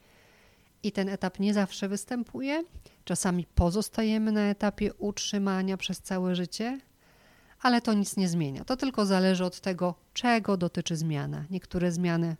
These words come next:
będą dochodziły do zakończenia, niektóre zmiany zostaną w utrzymaniu. To wszystko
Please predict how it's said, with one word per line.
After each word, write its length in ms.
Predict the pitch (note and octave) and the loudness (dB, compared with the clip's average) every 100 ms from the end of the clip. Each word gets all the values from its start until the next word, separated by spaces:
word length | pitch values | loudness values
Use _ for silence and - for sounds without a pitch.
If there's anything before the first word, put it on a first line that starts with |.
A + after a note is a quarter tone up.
| _ | _
będą 460 | G#3 G#3 G#3+ A3 G#3+ | 0 2 4 2 2
dochodziły 460 | G#3 G3 F#3 G3+ G3 | 2 2 2 2 2
do 100 | F#3 | 2
zakończenia, 640 | F#3+ F#3+ F#3 G3 F#3+ F#3 - - - - | 0 0 0 0 -2 -2 -8 -20 -14 -6
niektóre 480 | G#3+ - - F3 E3+ | -4 -4 -2 0 0
zmiany 440 | E3 D3+ D#3 D#3 - | 2 2 2 -2 -4
zostaną 720 | D#3+ F3+ - D#3 D3+ C#3+ D#3+ | -2 -2 0 -2 0 -2 -6
w 180 | G#3+ E3+ - | -8 -12 -6
utrzymaniu. 760 | F#3 - - F3 D#3 C3+ C#3 - - _ _ _ _ | -6 -4 -4 -2 -2 -2 -8 -12 -20 _ _ _ _
To 100 | D#4+ | 0
wszystko 460 | - F3 - - | 2 0 -2 -6